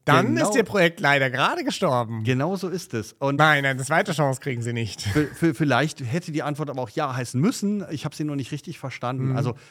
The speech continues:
Speaker 2: äh, mein Vorteil ist natürlich, ich kenne beide Welten.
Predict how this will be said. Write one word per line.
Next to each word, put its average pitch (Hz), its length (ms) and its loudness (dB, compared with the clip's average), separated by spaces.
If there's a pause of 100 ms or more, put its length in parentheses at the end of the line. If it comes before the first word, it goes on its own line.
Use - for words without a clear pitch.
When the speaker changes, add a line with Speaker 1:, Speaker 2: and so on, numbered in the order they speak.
(240)
Speaker 2:
äh, 135 100 -12
mein 131 300 -4
Vorteil 151 280 -2
ist 131 140 -6
natürlich, 131 400 -4 (160)
ich - 140 -12
kenne 160 180 -2
beide 131 240 -2
Welten. 156 480 -2